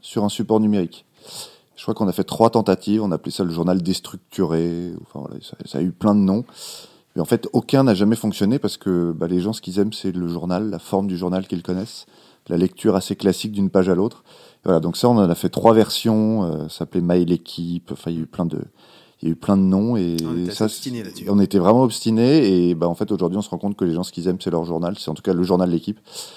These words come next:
Speaker 1: Et voilà, mais il y a eu, euh, il y a eu tellement de choses, euh, rigolotes que, qu'on pourra pas tous les citer.
Speaker 2: Là aussi, il faudrait faire un podcast peut-être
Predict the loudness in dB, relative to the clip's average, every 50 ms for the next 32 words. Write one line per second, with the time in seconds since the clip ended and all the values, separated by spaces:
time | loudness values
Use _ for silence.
0 | -20 -20 _ _ -6 -4 -4 -2 -4 -4 -6 -6 -4 -4 -4 -4 -4 -6 -8 -10
1 | -12 -12 -8 -4 -4 -4 -2 _ 2 2 4 4 4 2 0 -2 -2 -2 -2 -2
2 | -2 -4 -6 -6 -6 -6 -8 -10 -10 -10 -8 -6 -2 0 0 0 0 -2 -6 -8
3 | -12 -10 -10 -10 -10 -14 -16 -18 -20 _ _ _ _ _ _ _ -20 -14 -10 -10
4 | -10 -10 -8 -10 -10 -10 -10 -14 _ -16 -16 -14 -14 -14 -12 -12 -12 -10 -10 -10
5 | -10 -8 -8 -8 -8 -6 -8 -8 -8 -10 -8 -6 -6 -6 -6 -6 -10 -10 -10 -6